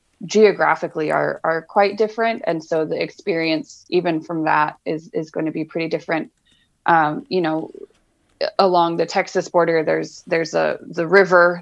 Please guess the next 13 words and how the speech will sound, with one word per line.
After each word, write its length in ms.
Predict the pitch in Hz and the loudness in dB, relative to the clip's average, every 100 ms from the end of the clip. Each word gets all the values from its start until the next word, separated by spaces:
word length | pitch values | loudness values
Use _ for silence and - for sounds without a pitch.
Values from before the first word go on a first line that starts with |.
| - | -2
that 200 | 170 - | 0 0
is 160 | 175 160 | -2 -2
sort 240 | 175 160 | -2 0
of 140 | 160 | -2
the 80 | - | -6
borderline. 800 | 156 165 175 165 170 160 165 175 - | -2 -2 -2 -2 -4 -4 -6 -10 -6
Um, 260 | 165 160 | -4 -4
here 180 | 156 180 | -6 -4
in 80 | 170 | -4
the 60 | 160 | -2
San 240 | 170 165 | -4 -4
Diego 300 | 160 165 165 | -2 -4 -2
region, 520 | 160 160 165 165 165 | -2 -4 -4 -4 -8